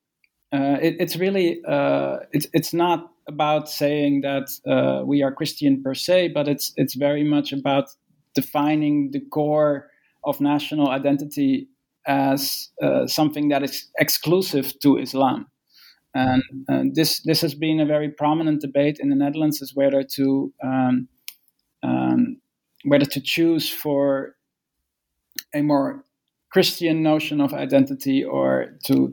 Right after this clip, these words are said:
to have, uh, a more secular idea of, of Dutch identity, and to argue that Western civilization, because of its secularism, uh, is superior to cultures,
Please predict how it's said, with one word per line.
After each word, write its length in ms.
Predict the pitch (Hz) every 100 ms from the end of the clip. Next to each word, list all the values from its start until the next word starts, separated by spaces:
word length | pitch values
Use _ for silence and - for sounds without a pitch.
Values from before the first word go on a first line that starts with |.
| -
to 360 | 170 131 127 127 _ _ _ -
have, 520 | 127 139 139 139 - - -
uh, 200 | 139 135 - -
a 100 | 139
more 300 | 139 135 131
secular 800 | - 170 156 - 143 135 135 -
idea 460 | 135 135 131 135 135
of, 260 | 120 131 -
of 140 | 127 -
Dutch 220 | 131 -
identity, 560 | 127 127 131 - 127 127
and 140 | 131
to 140 | 131
argue 360 | 135 143 135 135
that 180 | 131 -
Western 340 | 139 139 135
civilization, 840 | 135 139 135 135 135 135 - 135 131
because 520 | 139 131 147 160 165
of 100 | 139
its 180 | 135 -
secularism, 840 | 143 139 - 131 135 131 131 131 127 _ _ _ _ _ _
uh, 360 | 127 127 127 131 127
is 240 | 139 135
superior 640 | 151 - 147 160 160 143 135
to 560 | 135 - 135 131 135 -
cultures, 640 | - 147 - 135 127 -